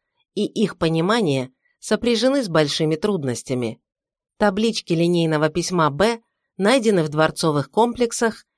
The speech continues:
и являются документами хозяйственной отчетности. Конец примечания. Античная филология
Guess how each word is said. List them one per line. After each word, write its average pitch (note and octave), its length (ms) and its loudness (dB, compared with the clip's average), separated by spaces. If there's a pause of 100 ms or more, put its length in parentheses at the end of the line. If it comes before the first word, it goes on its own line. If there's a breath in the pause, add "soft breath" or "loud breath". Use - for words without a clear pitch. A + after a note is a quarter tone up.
(180)
и A#3 80 -2
являются B3+ 500 2
документами G3+ 800 -2 (140)
хозяйственной D#3+ 840 2
отчетности. B2+ 760 -4 (760)
Конец G3 440 0
примечания. D3 800 -4 (920)
Античная F3 640 0
филология E3 760 0